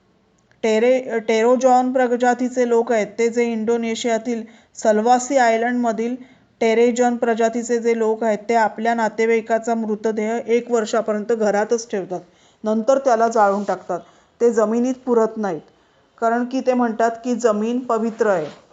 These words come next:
तर ही त्यांची गोष्ट आहे. आपले या विषयावर बोलणे झालेले आहे, पण मला ते आत्ता आठवलं म्हणून मी सांगितलं, कारण की त्यावेळेस मी त्र्याण्णवमध्ये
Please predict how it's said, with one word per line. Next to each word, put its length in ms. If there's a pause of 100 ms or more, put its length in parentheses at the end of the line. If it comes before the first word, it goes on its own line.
(760)
तर 80
ही 180
त्यांची 280
गोष्ट 340
आहे. 160 (460)
आपले 340
या 140
विषयावर 400
बोलणे 360
झालेले 380
आहे, 180
पण 220
मला 320
ते 160
आत्ता 300
आठवलं 420
म्हणून 220
मी 140
सांगितलं, 400
कारण 320
की 140
त्यावेळेस 500
मी 140
त्र्याण्णवमध्ये 760